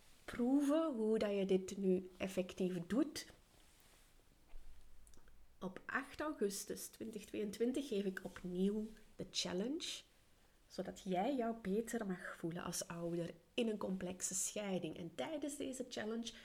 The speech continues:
gaan we echt parallel ouderschap gaan doen, doen, doen. Ik ga het je niet uitleggen, ik ga niet de basis gaan neerzetten. We gaan het gewoon eens doen samen, zodat jij voelt,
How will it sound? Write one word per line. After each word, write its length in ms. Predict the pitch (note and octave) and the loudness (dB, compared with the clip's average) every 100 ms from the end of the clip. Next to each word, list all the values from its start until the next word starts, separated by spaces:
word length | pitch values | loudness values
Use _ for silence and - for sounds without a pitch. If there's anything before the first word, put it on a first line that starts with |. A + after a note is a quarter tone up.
| - - | -20 -10
gaan 200 | F3 D#3+ | -8 -6
we 100 | - | -2
echt 280 | F#3 F#3 - - - | -2 -2 -6 -16 -10
parallel 540 | F3+ F3 E3 D#3+ D#3+ - | -6 -4 -4 -2 -4 -4
ouderschap 760 | E3 D#3+ D#3+ D#3+ - D#3+ - | -4 -4 -2 -4 -6 -8 -10
gaan 380 | - E3 D#3 D#3 | -10 -8 -6 -4
doen, 340 | E3+ F3+ E3 | 4 4 6
doen, 240 | F3+ F3 E3 | 6 6 6
doen. 360 | F3+ D3+ D3+ - - _ - - | 6 4 0 -10 -20 _ -20 -16
Ik 140 | - | -6
ga 120 | G#3+ | -2
het 120 | G3 - | -2 0
je 80 | |
niet 200 | A3+ C#4 | 0 0
uitleggen, 1000 | A3 A3+ A#3 A#3+ A#3 A#3 A3+ A3+ A3+ A3 A3+ A3+ - - - - | 4 6 6 4 2 0 2 2 2 2 0 -4 -12 -16 -20 -6
ik 80 | |
ga 80 | F#3 | -2
niet 240 | F#3 B3 F#3+ | 2 4 4
de 60 | |
basis 640 | F#3+ D#3+ F#3 G#3 B3 - | 2 -2 0 0 0 -2
gaan 200 | - B3 | 0 0
neerzetten. 720 | A#3+ B3 A#3+ A3+ G#3+ - C#4+ - - - - - _ | 0 2 2 0 -4 -2 -4 -4 -14 -20 -20 -20 _
We 80 | F#3+ | -2
gaan 160 | F#3+ | 0
het 120 | F3+ - | 0 2
gewoon 300 | G#3 A3+ A3+ | 2 4 6
eens 200 | F#3 D#3+ - | 4 0 -4
doen 320 | E3+ D#3+ D3 | 0 2 6
samen, 600 | C#3 - D3 D3 D3 D3 - | 6 4 -2 -8 -10 -12 -4
zodat 300 | F3 F3 F3 | 0 4 6
jij 220 | F#3+ G#3 | 6 8
voelt, 600 | F#3+ F#3+ B3 F#4 G4 | 10 10 10 8 6